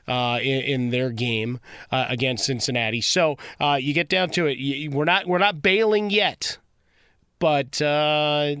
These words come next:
you know, it's, it's a short leash 'cause just like in the regular N F L, Dan, you, you go down oh two, it's time to start making some changes.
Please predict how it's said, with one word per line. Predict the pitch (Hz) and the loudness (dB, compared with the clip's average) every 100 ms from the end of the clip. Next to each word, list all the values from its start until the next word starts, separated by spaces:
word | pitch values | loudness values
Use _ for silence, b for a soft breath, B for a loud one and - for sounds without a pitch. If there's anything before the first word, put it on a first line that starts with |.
| 147 | -6
you | - 175 | -6 -2
know, | 175 | 0
it's, | 175 160 - | -2 -2 -4
it's | 165 151 | -4 -2
a | |
short | 143 185 165 | 0 0 -2
leash | 165 160 - | -2 -2 -2
'cause | 135 | -2
just | 110 147 - | 0 0 0
like | 156 143 | 0 0
in | 143 139 131 | 0 0 0
the | 123 127 120 | 0 0 0
regular | 135 143 143 139 | 0 0 0 0
N | 143 | 0
F | 135 | 0
L, | 143 139 117 - B B B | 0 0 0 -4 B B B
Dan, | 120 127 123 117 | -2 0 2 0
you, | 120 135 | 0 -2
you | 143 156 | 0 0
go | 156 | 2
down | 143 143 139 | 2 2 2
oh | 139 143 | 2 0
two, | - 147 156 147 - - _ _ _ | 0 2 0 -2 -8 -20 _ _ _
it's | - - 104 | -16 -8 -4
time | 156 139 | -2 -2
to | 113 | -2
start | 147 120 | -2 -2
making | 123 - | -2 -2
some | - 95 | -6 -4
changes. | 120 110 95 - | -2 -2 -4 -8